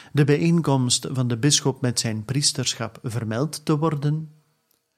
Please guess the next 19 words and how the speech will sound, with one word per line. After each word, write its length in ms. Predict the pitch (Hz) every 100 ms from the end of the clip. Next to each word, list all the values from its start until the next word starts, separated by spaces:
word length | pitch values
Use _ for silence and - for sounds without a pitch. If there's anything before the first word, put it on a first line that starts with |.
| _ _ _
zowel 380 | - 156 147 143
de 100 | 131
liturgische, 920 | 117 113 - 165 135 139 - 123 120 - _ _ _ _
in 140 | 123 117
het 80 |
bijzonder 640 | 107 110 131 147 127 113 113
de 100 | 117
concelebratie 1120 | 127 127 127 120 113 131 127 117 127 113 - - _
van 160 | - 123
de 100 | 113
Christmamis 720 | - 156 - 135 113 117 - -
op 220 | 127 -
Witte 220 | 127 123
Donderdag, 480 | 139 175 156 143 147 - _ _ _ _ _ _ _ _ _ -
als 180 | 147 135
de 120 | 143
pastorale 720 | 156 147 - 135 147 170 143
en 260 | 135 131 123
culturele, 640 | 135 123 127 117 107 107